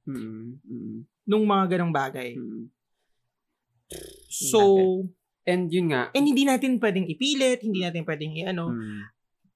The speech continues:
Speaker 2: Pero, eto lang ah, sasabihin ko lang sa inyo lahat na parang there will always be a person na willing makinig sa inyo.
Speaker 1: Sure.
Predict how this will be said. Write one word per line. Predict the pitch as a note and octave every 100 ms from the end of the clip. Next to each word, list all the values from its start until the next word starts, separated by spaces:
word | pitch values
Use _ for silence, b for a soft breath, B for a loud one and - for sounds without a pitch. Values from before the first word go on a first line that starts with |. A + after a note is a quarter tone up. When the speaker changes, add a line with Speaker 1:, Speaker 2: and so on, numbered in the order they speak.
| _ _
Speaker 2:
Pero, | C4+ C4+ C4+ C4 B3 A#3+ A#3 A3+ - _ _ _ _ _ _
eto | A3+ B3+
lang | A3+ F3+
ah, | D3+
sasabihin | D3+ - G#3 E3 E3
ko | D#3
lang | D3
sa | D3+
inyo | D3+ C#3 C3
lahat | B2 B2+ -
na | C3 B2 - b b _
parang | F#3 F3+ F3+ F3 E3+ - _ _
there | F#3+ A3
will | A3 A3
always | - A3 A#3+ B3+ C4 A#3+
be | F#3+ G3+ G3+ G3 G3 - _ _ _
a | G3
person | G3+ F3+ E3 D#3+ C#3 C#3 C3+
na | C#3+ C#3 C3+ C#3 _ _ _ _ _ _ _ _ _
willing | - G#3 G3+
makinig | F#3+ F3 E3 C#3+
sa | D3
inyo. | A#2+ A2+ G#2+ - _ _ _ _
Speaker 1:
Sure. | _ - B2 A#2 C#3